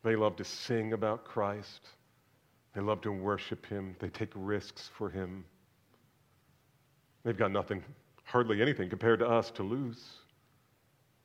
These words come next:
You may say, "That's wonderful news,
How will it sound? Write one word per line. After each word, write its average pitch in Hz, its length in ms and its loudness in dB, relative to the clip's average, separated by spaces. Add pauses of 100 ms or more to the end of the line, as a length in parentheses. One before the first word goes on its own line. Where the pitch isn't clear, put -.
(1900)
You 165 60 4
may 165 140 10
say, 156 240 10
"That's 156 240 4
wonderful 151 320 4
news, 123 640 0